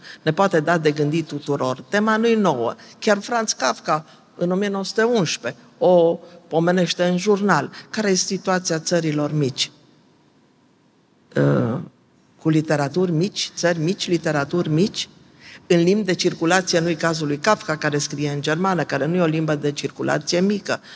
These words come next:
dar astea, cu puhoiul lor de consoane, când până înveți să pronunți numele, uh, autorilor, al personajelor, al, hai să zicem, și al unor titluri, îți rup limba.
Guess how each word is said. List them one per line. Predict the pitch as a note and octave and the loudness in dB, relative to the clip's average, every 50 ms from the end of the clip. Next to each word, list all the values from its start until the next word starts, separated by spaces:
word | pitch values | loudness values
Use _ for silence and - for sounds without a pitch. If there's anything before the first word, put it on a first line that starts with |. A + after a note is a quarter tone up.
| - - - | -20 -10 -4
dar | C#3+ D#3 | -2 0
astea, | F3 F#3+ F3 - - - C3+ - - - _ _ _ _ _ _ _ _ _ _ _ _ _ | 0 0 0 -2 -4 -8 -12 -18 -18 -20 _ _ _ _ _ _ _ _ _ _ _ _ _
cu | - D3+ C#3+ C#3+ D3 C#3+ - - _ _ _ _ - - - - _ - D3+ D3 - C3 C3 - - | 2 2 4 4 2 0 -4 -12 _ _ _ _ -12 -12 -12 -12 _ -16 -16 -14 -12 -10 -12 -12 -8
puhoiul | - E3 D3+ C3 E3 A3 A3 F#3+ E3+ D#3+ | -2 0 0 0 2 0 2 2 2 2
lor | E3+ G3 G3 E3+ | 2 2 0 0
de | D#3+ E3 D#3 | 0 -4 -4
consoane, | D3+ - E3 D#3 D#3 D#3 - A#3 G3 E3+ C#3+ C3+ C3 B2+ C3 C3 | -4 -2 -4 -4 -2 -2 -2 0 0 0 0 0 -2 -4 -6 -4
când | - D#3 D3+ D#3+ D#3 D#3 - _ - - - _ | -4 -2 -2 -2 -2 -4 -8 _ -20 -20 -20 _
până | - F#3+ F#3 F3+ F3 | -2 0 0 2 2
înveți | D#3+ D#3 D#3 F#3+ G3 F3+ F3+ | 0 0 0 0 -2 -2 -2
să | E3+ | -6
pronunți | D3+ D#3 D#3+ E3 E3+ F#3 G#3+ A3+ F#3+ D3+ - - F#3+ | -6 -6 -4 -2 0 2 2 2 0 0 -4 -4 -2
numele, | G#3 G#3 F3+ D#3 C#3+ C3+ C#3+ D3 - - - - - - - - - - | 0 2 2 2 0 0 -2 -4 -6 -8 -16 -20 -18 -18 -18 -18 -12 -8
uh, | D3 D3 D3 C#3+ C3+ B2 - | -4 -4 -2 -2 -4 -4 -4
autorilor, | - C#3 D3 D3+ D#3+ D#3 G#3 G3+ F#3+ E3+ D#3+ C#3+ C#3+ C#3 C#3 C3+ | 0 2 2 2 2 2 2 2 2 4 2 0 0 0 0 0
al | C3+ C#3+ C#3+ C#3 - - | 0 0 -2 -2 -6 -6
personajelor, | - D3+ C#3+ - - F3 F3 F#3+ G#3 F#3+ D#3 - - C#3+ C#3+ C#3+ C#3+ C#3+ | -6 -4 -4 -2 0 0 2 4 4 2 2 2 -2 -4 -2 -2 -2 -2
al, | C#3+ C#3+ C3+ - - - D3+ D#3 | -4 -6 -6 -8 -12 -12 -6 0
hai | D#3+ D#3+ D#3+ | 0 0 0
să | D3+ - D3 | 0 -2 -6
zicem, | C#3 F3+ F#3+ F3 - D3 C#3 | -4 -4 -4 -4 -4 -4 -4
și | C3+ - - | -2 -2 -2
al | C#3+ E3 | -2 -2
unor | E3 E3+ E3 E3 E3+ E3+ | -2 -2 -2 0 -2 -2
titluri, | E3 - G#3+ G3 F#3 E3 D#3 D3 D3 D#3+ | -2 -4 -8 -8 -4 -2 -2 0 0 0
îți | D#3 - - | -2 -2 -2
rup | E3 F#3 F3 F3+ | -2 -2 -2 -2
limba. | G3 A3 B3+ A#3 F#3 C#3+ B2+ - - | -2 0 0 2 2 0 -2 -6 -10